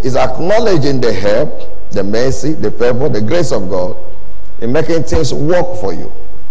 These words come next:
and for things to work well. Now, you can't make things to work for you by yourself. Thank God for your efforts,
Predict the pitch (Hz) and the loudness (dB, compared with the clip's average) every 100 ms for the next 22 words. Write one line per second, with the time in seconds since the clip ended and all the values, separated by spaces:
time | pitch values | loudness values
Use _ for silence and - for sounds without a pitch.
0 | - - 101 - 101 98 127 110 - 92 | 0 0 0 0 0 0 0 0 0 0
1 | 95 - 82 60 - - - - - - | 0 0 0 0 0 0 0 0 0 0
2 | - - 143 180 175 175 175 170 170 - | 0 0 0 0 0 0 0 0 0 0
3 | 196 226 214 190 190 - - - 180 156 | 0 0 0 0 0 0 0 0 0 0
4 | 135 131 117 135 156 151 - - - 78 | 0 0 0 0 0 0 0 0 0 0
5 | 76 92 90 85 73 - 76 - - - | 0 0 0 0 -2 0 0 0 0 0
6 | - - - - - - - - 247 269 | 0 0 0 0 0 0 0 0 0 0
7 | 247 240 233 175 170 160 175 196 160 120 | 0 0 0 0 2 0 0 0 0 0
8 | - - - | 0 0 0